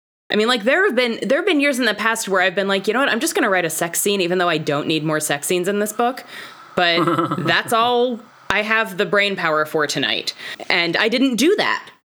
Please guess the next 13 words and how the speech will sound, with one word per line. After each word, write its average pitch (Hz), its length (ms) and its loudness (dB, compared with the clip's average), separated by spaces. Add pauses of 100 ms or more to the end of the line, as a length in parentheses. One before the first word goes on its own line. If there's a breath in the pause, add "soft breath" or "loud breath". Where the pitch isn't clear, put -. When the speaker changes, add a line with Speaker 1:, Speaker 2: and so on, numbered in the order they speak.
(420)
Speaker 1:
Caleb 302 300 2
and 285 100 4
Annie 320 280 4
have 226 160 0
had, 226 380 0
like, 202 340 0
barely 247 360 2
any 240 260 2
physical 226 360 0
contact. 202 680 -2
I 175 80 -2
think, 202 440 -2 (920)
like, 185 300 0